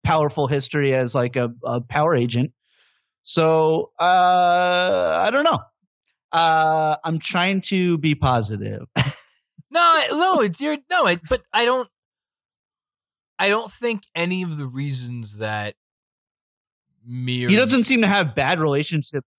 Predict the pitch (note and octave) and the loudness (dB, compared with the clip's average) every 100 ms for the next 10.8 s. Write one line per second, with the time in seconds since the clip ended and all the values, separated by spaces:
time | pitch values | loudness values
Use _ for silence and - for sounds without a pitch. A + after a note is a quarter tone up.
0 | _ A#2 A2+ A2+ G#2+ A#2 F#3 - _ _ | _ -20 -12 -10 -6 -4 -4 -6 _ _
1 | _ _ _ _ - C#4 - B3 - D3 | _ _ _ _ -4 -2 0 -2 -4 -4
2 | A#2+ - D3+ D3+ E3 C#3 A#2+ D3 - D3 | -4 -6 -4 -2 0 0 0 -4 -4 -2
3 | F3 G3+ G#3+ G#3+ G#3 G3+ G3 F#3+ _ _ | 0 0 0 0 0 -2 -4 -6 _ _
4 | _ _ _ _ _ _ _ F#3+ G#3 F#3+ | _ _ _ _ _ _ _ -2 -2 -2
5 | G#3 D3+ A2+ A2 C3+ E3 E3+ E3+ D#3+ D#3 | -2 0 -2 -4 -2 -2 -2 -4 -4 -2
6 | B2+ C3 A#2+ B2+ B2 A2+ - A#2 - _ | -2 -4 -4 -4 -6 -8 -6 -8 -10 _
7 | _ _ F3+ F3+ C#3+ C3+ C3+ A#2+ A2 A2+ | _ _ -2 -2 -2 -4 -4 -8 -8 -10
8 | G2 G2 G#2 G2 F#2 F#2+ - C#3+ - D3 | -14 -10 -10 -10 -12 -12 -6 -6 -6 -10
9 | - G#3 G#3+ D#3+ C3+ C3+ C3 B2+ A#2+ A#2 | -4 -4 -2 -4 -4 -4 -4 -6 -8 -10
10 | A#2 G#2+ A2+ - G#2 G#2 G2 | -12 -12 -14 -12 -10 -8 -10